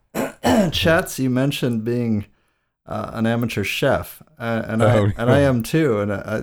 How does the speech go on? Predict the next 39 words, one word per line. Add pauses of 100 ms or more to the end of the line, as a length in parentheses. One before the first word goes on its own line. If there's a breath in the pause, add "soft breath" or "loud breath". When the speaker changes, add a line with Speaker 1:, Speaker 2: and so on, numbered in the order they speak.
Speaker 1:
maybe
in
your,
one
of
your
rambles,
you
should
talk
about
what
you
cook,
because,
uh,
food
Speaker 2:
Yeah,
I'm
actually
not. (320)
Speaker 1:
You're
not? (260)
Speaker 2:
No,
I
think,
I
think
I
was
playing
on,
um, (420)
Speaker 1:
Oh,
Olivia's,
uh,
interviewing
chefs.
Speaker 2:
Yeah.